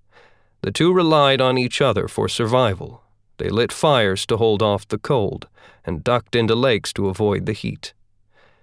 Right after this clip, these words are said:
At least the game sped up the progress of time. A month in game time might pass in half an hour.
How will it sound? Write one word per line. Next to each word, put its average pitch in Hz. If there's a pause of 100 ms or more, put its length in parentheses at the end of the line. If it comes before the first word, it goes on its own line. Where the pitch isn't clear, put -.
(540)
At -
least 220
the 135
game 127
sped 131
up 113
the 101
progress 104
of -
time. 113 (380)
A -
month 151
in 135
game 147
time 117
might 123
pass 131
in 117
half 135
an 143
hour. 131